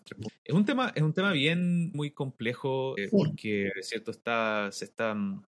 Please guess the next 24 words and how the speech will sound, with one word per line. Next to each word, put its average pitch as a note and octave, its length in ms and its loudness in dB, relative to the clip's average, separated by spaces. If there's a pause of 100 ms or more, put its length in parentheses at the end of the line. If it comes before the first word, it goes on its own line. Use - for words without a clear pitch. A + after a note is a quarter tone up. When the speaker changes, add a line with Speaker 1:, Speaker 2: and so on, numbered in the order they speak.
(120)
Speaker 1:
se - 60 -20
está A#2 140 -8
como B2+ 160 -4
todavía G#2+ 320 2
descubriendo A#2+ 880 2
esto A2 220 -4
de A#2 80 0
la, A2 180 0
de G#2 80 -8
las - 100 -12
criptomonedas, A2+ 600 -8
pero E3+ 420 4
aún C3+ 220 0
así, C#3+ 500 -4
¿cierto? C3+ 460 -4
Se - 120 -8
necesita C#3+ 340 -4
como D#3+ 100 -2
una, D3 100 0
alguna C3 320 -2
especie C3 440 -2
de B2 60 2
regulación, A2+ 600 0
al-, G#2+ 120 0